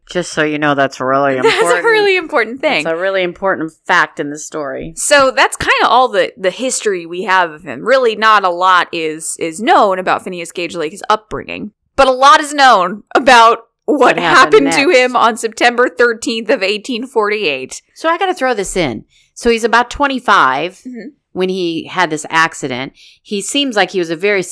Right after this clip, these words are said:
Speaker 1: successful young man.
Speaker 2: He was really good at what he did.
Speaker 1: Very attractive.
Speaker 2: Very handsome.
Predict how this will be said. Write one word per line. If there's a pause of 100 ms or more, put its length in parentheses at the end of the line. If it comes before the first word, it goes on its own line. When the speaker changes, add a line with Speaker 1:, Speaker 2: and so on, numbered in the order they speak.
(300)
Speaker 1:
successful (260)
young
man.
Speaker 2:
He
was
really
good
at
what
he
did.
Speaker 1:
Very
attractive.
Speaker 2:
Very
handsome.